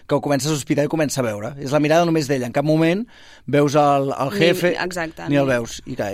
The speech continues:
Speaker 1: jo, estava molt bé aquella pel·lícula. I aquesta tampoc està malament. També t'he de dir que al final hi ha algunes decisions que prenen els personatges,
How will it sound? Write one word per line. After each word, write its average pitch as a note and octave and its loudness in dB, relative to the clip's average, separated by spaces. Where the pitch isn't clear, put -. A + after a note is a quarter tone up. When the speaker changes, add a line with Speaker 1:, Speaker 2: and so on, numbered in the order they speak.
Speaker 1:
jo, D#2+ -12
estava - -8
molt A2 -8
bé G2+ -10
aquella G2 -14
pel·lícula. G#2+ -12
I C#3 -6
aquesta C#3+ -2
tampoc F3+ 2
està E3 -2
malament. E3 2
També C#3+ -2
t'he F#3 4
de F#3+ 6
dir F3+ 6
que F3 2
al D#3 2
final D#3+ 2
hi C#3 -4
ha D#3 2
algunes D#3+ 0
decisions C#3+ -2
que C#3+ -2
prenen C#3 0
els C#3 0
personatges, C#3 -2